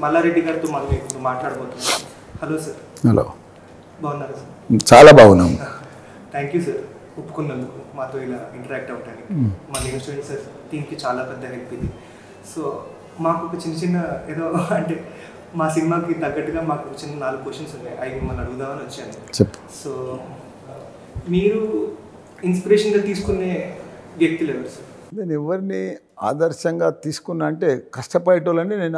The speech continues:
Speaker 2: ఆదర్శంగా తీసుకున్నా, సక్సెస్ అయిన వాళ్ళని ఆదర్శంగా తీసుకున్నా. వాళ్ళు ఎట్లా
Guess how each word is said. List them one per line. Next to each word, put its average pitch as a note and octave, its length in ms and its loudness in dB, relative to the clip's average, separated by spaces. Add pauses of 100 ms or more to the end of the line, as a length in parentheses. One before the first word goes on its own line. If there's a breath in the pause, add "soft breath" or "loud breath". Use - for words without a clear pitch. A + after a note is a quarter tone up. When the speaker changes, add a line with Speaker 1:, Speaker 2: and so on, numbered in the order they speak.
Speaker 2:
ఆదర్శంగా D#3 440 0
తీసుకున్నా, - 360 -14 (340)
సక్సెస్ D3+ 340 -2
అయిన E3 160 0
వాళ్ళని F3+ 280 0
ఆదర్శంగా D#3+ 460 -2
తీసుకున్నా. - 360 -14 (640)
వాళ్ళు E3 200 4
ఎట్లా F#3+ 160 0